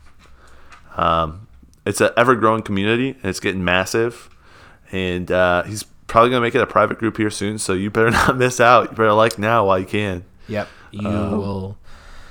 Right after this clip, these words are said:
Speaker 2: He, he's got slots for his golf lessons filling up quickly now that it is, is
Speaker 1: Springtime.
Speaker 2: warm
Speaker 1: Yep.
Speaker 2: springtime golf weather, and,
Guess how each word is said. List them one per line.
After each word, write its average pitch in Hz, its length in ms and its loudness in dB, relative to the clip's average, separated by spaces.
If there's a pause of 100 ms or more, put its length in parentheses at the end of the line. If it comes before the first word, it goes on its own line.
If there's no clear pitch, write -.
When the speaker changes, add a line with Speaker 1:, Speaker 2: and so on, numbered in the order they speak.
(100)
Speaker 2:
He, 131 260 0
he's 135 480 0
got 143 240 4
slots 143 480 2
for 135 520 0
his 135 220 -4
golf 135 300 2
lessons 139 420 0
filling 135 400 2
up 123 160 -2
quickly 131 400 0
now 110 200 2
that 113 120 2
it 110 80 2
is, 101 300 -4 (100)
is 104 220 -4
Speaker 1:
Springtime. 110 240 0
Speaker 2:
warm 113 360 0 (200)
Speaker 1:
Yep. 92 160 -4
Speaker 2:
springtime 120 680 -2
golf 113 360 -2
weather, 117 340 0
and, 101 140 -8